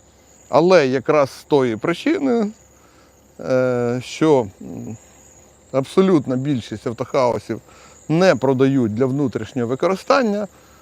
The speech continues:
приватники тим користуються. Вони знають, нікуди ти не дінешся, прийдеш до мене, якщо ти береш для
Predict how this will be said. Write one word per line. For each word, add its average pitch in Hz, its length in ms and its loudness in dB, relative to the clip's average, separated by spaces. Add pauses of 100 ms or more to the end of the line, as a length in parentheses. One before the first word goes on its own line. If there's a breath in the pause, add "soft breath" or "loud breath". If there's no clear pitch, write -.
(120)
приватники 143 600 0
тим 170 240 2
користуються. 160 800 4
Вони 135 280 -2
знають, 143 400 0
нікуди 160 400 0
ти 139 120 -4
не 135 120 0
дінешся, 208 520 0
прийдеш 151 380 0
до 147 140 -2
мене, 156 360 2
якщо 127 320 -2
ти 139 100 -6
береш 131 320 0
для 123 500 -2